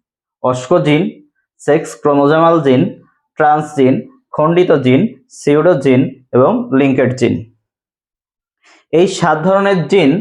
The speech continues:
আমরা যে কোনো প্রাণীর দেহে পেয়ে থাকি। লিথাল জিন, জীবের মৃত্যু হয়, অর্থাৎ লিথাল জিন কোনো জীবের মধ্যে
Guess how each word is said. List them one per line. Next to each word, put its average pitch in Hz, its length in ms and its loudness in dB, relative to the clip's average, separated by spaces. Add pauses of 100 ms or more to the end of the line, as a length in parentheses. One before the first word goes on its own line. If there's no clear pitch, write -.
(600)
আমরা 160 260 2 (1200)
যে 170 120 2
কোনো 185 260 0 (840)
প্রাণীর 160 400 0
দেহে 156 280 2 (340)
পেয়ে 156 220 2
থাকি। - 260 -8 (1000)
লিথাল 214 520 0
জিন, 131 180 2 (600)
জীবের 175 400 0
মৃত্যু 160 400 -2
হয়, 160 280 0 (520)
অর্থাৎ 170 360 -2 (400)
লিথাল 165 460 0
জিন 151 220 2 (280)
কোনো 151 260 2
জীবের 151 320 2
মধ্যে 131 380 0